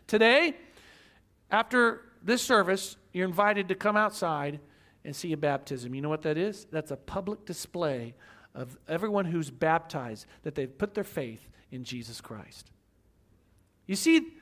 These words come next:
that's the Romans road. Now, my father shared that with me when I was a child.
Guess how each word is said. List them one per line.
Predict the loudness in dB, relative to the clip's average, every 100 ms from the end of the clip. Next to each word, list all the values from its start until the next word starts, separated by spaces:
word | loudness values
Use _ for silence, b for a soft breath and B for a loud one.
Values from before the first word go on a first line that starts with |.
| b
that's | 2 2 4
the | 4
Romans | 6 6 2 4
road. | 6 6 4 -4 b b b b b b b b b b
Now, | 4
my | 8 8 6
father | 4 6 8 8 8 6
shared | 4 0 4 6 8 6 6
that | 4 4 4
with | 2 4
me | 2
when | 4 6
I | 6
was | 6
a | 2
child. | 4 6 8 8 6 2